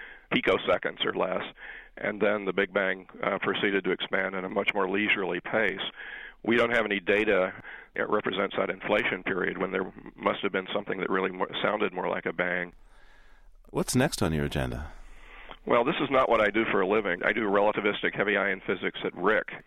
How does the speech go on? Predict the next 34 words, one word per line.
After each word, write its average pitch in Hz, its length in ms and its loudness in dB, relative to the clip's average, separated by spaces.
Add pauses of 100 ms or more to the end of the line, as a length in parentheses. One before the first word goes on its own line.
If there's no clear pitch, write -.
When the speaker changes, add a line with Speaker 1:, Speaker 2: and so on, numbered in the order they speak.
(180)
Speaker 2:
ric? 92 240 4 (680)
Speaker 1:
Yeah, - 140 -2
the 87 60 -4
Relativistic 98 560 0
Heavy 95 240 -2
Ion 92 240 -4
Collider 87 440 -2
at - 120 -12
Brookhaven. - 480 -8 (180)
And, 92 380 -2
uh, 92 180 0 (480)
we 110 120 2
have 104 240 4 (100)
some 92 140 -6
very 104 360 4
interesting 98 380 -2
data 95 280 2
coming 90 280 -2
out 90 100 2
of, 90 200 0
out 92 120 2
of 90 80 2
our 87 140 0
gold-gold 95 600 2
collisions 90 520 -2
there 87 280 0
that 85 120 0 (100)
seem 98 120 -6
to 92 80 0
have 85 120 2
destroyed 90 540 2
most 95 240 -4
of - 80 -8
the 82 140 -2